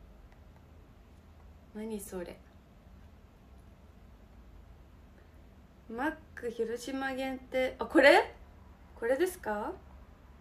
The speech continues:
これ？初めて見た。美味しそう。めっちゃ美味しそうじゃん。うっかりあんこさん、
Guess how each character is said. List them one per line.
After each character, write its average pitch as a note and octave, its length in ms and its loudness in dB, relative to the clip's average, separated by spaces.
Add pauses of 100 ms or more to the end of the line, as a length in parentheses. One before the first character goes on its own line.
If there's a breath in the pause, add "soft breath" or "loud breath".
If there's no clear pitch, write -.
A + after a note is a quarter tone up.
(640)
こ A3+ 80 -8
れ？ B3 220 -4 (1500 loud breath)
初 B3+ 220 2
め G4 100 4
て C#4 140 2
見 A#3+ 160 0
た。 G#3+ 260 2 (300)
美 E4 220 4
味 D#4+ 40 2
し - 100 -12
そ C#4+ 520 2 (2000)
う。 - 20 -
め - 80 -10
っ - 60 -12
ち - 80 -4
ゃ C4 40 2
美 C4+ 60 0
味 C4+ 80 -8
し - 40 -16
そ C#4 140 -2
う C4 40 -2
じ B3 100 2
ゃ G#3 60 0
ん。 - 80 -8 (2250 soft breath)
う A#4 60 -2
っ - 40 -4
か E4 200 4
り F#4 100 8
あ F#4 60 8
ん F4 60 6
こ D4 100 2
さ D4 160 4
ん、 - 80 -6